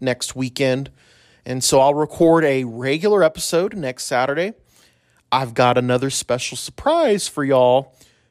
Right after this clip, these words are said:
that next week, that next Wednesday. So, uh, you just gotta stay tuned. Make sure you're subscribing to The Chris Carpenter Show, whether it be on Apple Podcasts,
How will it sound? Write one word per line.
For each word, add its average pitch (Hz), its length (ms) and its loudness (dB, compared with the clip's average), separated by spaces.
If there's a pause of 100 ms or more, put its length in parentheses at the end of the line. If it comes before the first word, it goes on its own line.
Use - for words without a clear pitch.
(520)
that 139 320 0
next 135 440 -2
week, 139 360 -2
that 120 240 -4
next 123 320 -10
Wednesday. 131 520 -10
So, 117 340 -8
uh, 113 220 -6
you - 160 -20
just - 220 -16
gotta 117 140 -6
stay 135 280 -6
tuned. 185 440 -2 (320)
Make 143 260 0
sure 165 240 2
you're 147 220 0
subscribing 147 880 -2
to - 160 -4
The - 80 -16
Chris - 220 -6
Carpenter 160 440 0
Show, 170 440 0 (300)
whether 131 280 0
it 113 80 -4
be 127 200 -4
on 117 400 -4
Apple 120 280 -4
Podcasts, 135 720 -2